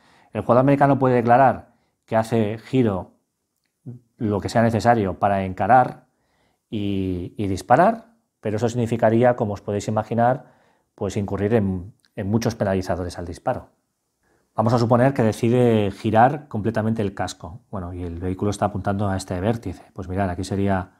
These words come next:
un giro y dos giros para apuntar hacia el tanque alemán. Vamos a suponer que hace esto. Bien, pues esto significaría que como estamos girando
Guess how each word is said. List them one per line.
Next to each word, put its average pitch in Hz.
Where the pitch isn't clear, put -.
un 104
giro 147
y 101
dos 95
giros -
para 90
apuntar 101
hacia 95
el 90
tanque 98
alemán. 80
Vamos 135
a 135
suponer 123
que 117
hace 98
esto. -
Bien, 110
pues 101
esto 110
significaría 113
que 117
como 98
estamos 110
girando 110